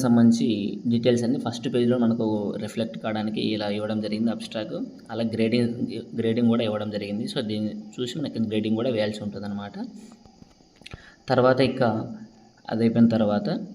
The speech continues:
మనకు so ఇలా స్పేసెస్ అనేది, ఎగ్జామ్ రాయడానికి స్పేస్ అనేది ఇవ్వడం జరుగుతుంది. ఇక్కడ ఫస్ట్ మనకు చూడండి, ఫార్మేటివ్ అసెస్‌మెంట్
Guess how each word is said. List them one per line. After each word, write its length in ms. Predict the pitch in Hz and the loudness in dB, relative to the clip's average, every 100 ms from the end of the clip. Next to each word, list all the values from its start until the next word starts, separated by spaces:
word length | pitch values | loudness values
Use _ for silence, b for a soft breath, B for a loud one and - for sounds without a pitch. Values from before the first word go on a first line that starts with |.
| - - - - 120 | -18 -20 -18 -2 2
మనకు 260 | 117 113 107 - - - - - _ _ _ _ _ - B B B B B B - | 2 2 0 0 -4 -10 -18 -20 _ _ _ _ _ -20 B B B B B B 0
so 80 | 127 117 120 127 | 4 4 4 4
ఇలా 160 | 117 110 107 110 - - - - - | 6 4 2 -4 -6 -12 -18 -16 -10
స్పేసెస్ 420 | - 123 120 123 120 | -2 2 4 2 2
అనేది, 220 | 113 110 104 104 | 2 4 2 0
ఎగ్జామ్ 240 | - 113 | 2 2
రాయడానికి 300 | 110 107 107 | 4 2 0
స్పేస్ 220 | 107 107 107 | 0 -2 0
అనేది 200 | 107 107 | 0 0
ఇవ్వడం 180 | 104 107 | 0 0
జరుగుతుంది. 360 | 107 - 120 151 - - - - | -2 -2 -2 -2 -4 -8 -16 -14
ఇక్కడ 160 | - 117 | -4 -2
ఫస్ట్ 200 | 120 - 135 | -2 0 0
మనకు 160 | 123 117 | 0 2
చూడండి, 360 | 113 117 117 107 - - - - - - - - - | 4 6 4 4 0 -4 -8 -18 -20 -20 -20 -20 -10
ఫార్మేటివ్ 400 | - 123 127 123 120 | 2 4 4 4 4
అసెస్‌మెంట్ 380 | 117 117 110 | 2 2 2